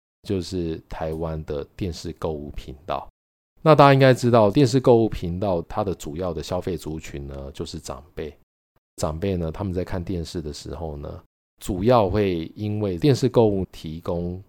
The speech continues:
他们非常方便的方式就可以完成购买，所以长辈都很喜欢在看电视的时候呢，去做购物。当然诉求就是他告诉这些长辈说，“你只要打电话进来啊，你只要出一张嘴，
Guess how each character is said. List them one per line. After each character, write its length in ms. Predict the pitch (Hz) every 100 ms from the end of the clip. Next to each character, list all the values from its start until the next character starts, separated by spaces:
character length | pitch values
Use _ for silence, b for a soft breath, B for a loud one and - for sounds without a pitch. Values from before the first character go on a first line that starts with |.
| -
他 120 | -
们 140 | 90 80
非 200 | 113 107
常 300 | 101 87 85
方 280 | 120 123
便 180 | 123 110
的 100 | 90
方 280 | - 90 90
式 200 | 82 87
就 120 | 90
可 140 | 87 85
以 120 | 76
完 220 | 73 76
成 220 | 78 78 76
购 220 | 87 71
买， 180 | 78 - _ _ _ _ -
所 180 | 127
以 240 | 147 113 92
长 240 | - 82
辈 160 | 95 98
都 100 | 104
很 200 | 87 95
喜 240 | - 78
欢 300 | 73 82 82
在 220 | 82 85 80
看 200 | - 110
电 160 | 98
视 120 | -
的 140 | 90 80
时 140 | -
候 140 | 82 80
呢， 140 | 76
去 140 | -
做 200 | 85 80 73
购 140 | 80
物。 240 | 73 78 71 _ _ _ _ _ _ _ -
当 140 | 131
然 100 | 120
诉 220 | - 127
求 220 | 104 85
就 100 | 85
是 160 | 107 101 - -
他 120 | 131
告 120 | 131
诉 120 | 120
这 60 | 117
些 80 | 120
长 180 | 98 82
辈 100 | 95
说 140 | 104
，“你 80 | 139
只 80 | 143
要 60 |
打 160 | 131 87
电 160 | 117 107
话 160 | 113
进 240 | 101 104 87
来 200 | 76 76
啊， 120 | 76
你 80 | 90
只 100 | 95
要 100 | 104
出 260 | - 123
一 40 | 123
张 280 | 113 110 104
嘴， 280 | 92 73